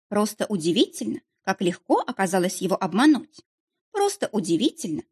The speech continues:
как доверчивы бывают мужчины». «В этом нет ничего удивительного». Итальянец наклонился к ней, мягко, но решительно взял за руку. «Я позаботился об этом».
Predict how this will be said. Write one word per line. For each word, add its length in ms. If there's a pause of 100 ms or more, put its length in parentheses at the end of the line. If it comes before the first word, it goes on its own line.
(140)
как 200
доверчивы 560
бывают 400
мужчины». 640 (720)
«В 180
этом 380
нет 220
ничего 400
удивительного». 880 (340)
Итальянец 680
наклонился 560
к 100
ней, 260 (300)
мягко, 400
но 120
решительно 520
взял 240
за 220
руку. 360 (560)
«Я 280
позаботился 840
об 120
этом». 420